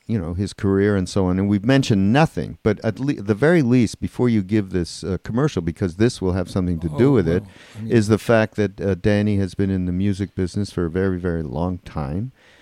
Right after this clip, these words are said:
Speaker 1: in all sorts of different executive positions. And we actually were, were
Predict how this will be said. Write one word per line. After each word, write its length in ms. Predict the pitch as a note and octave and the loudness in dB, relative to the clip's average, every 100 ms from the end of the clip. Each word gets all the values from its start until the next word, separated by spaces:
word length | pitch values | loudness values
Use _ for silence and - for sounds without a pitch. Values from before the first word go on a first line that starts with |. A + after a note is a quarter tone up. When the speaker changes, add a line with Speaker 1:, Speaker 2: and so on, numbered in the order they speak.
| _ _ _ | _ _ _
Speaker 1:
in 220 | A#2 G2 - | -2 -2 0
all 200 | G#2+ A#2 | 0 0
sorts 340 | - A#2 - | 2 0 0
of 260 | F#2+ F2 F2+ | -6 -8 0
different 380 | B2+ - A#2 | 0 2 0
executive 580 | G#2 F2+ G#2+ A2+ A2+ G2+ | -2 0 0 0 -2 -6
positions. 600 | G2 F2 E2+ - B2+ C3+ | -6 -4 -2 -2 -4 -2
And 200 | G2 F#2+ | 0 0
we 440 | F#2+ B2 A2+ A2 - | 2 4 4 0 -2
actually 560 | G2 F#2+ - G#2+ A#2 | -4 -4 -6 -6 -4
were, 380 | B2+ G2 G2 G2+ | -4 -2 -2 -2
were 380 | G2+ G2 F#2+ F#2 | -2 0 0 -2